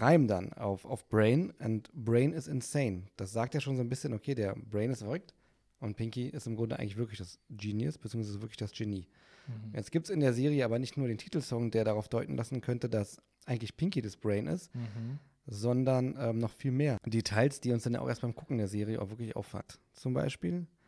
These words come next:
Speaker 1: Brain ist ein, eigentlich ein Analphabet und Pinky kann lesen.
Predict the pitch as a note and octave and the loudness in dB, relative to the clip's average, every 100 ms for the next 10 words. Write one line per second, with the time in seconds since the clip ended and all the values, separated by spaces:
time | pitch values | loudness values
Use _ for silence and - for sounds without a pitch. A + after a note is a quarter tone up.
0 | _ _ - A2+ B2+ F3+ D#3+ - D3+ B2 | _ _ 2 4 4 2 -6 -6 -2 -2
1 | B2+ C#3+ F3+ F3 A2+ G#2 G#2+ C#3+ - _ | -2 -4 -2 -2 -4 -4 -4 -4 -6 _
2 | _ A#2 G#2+ B2 A2+ B2+ - D3 D#3+ B2 | _ -8 -4 -2 -4 -6 -4 -2 -2 -2
3 | G#2 | -4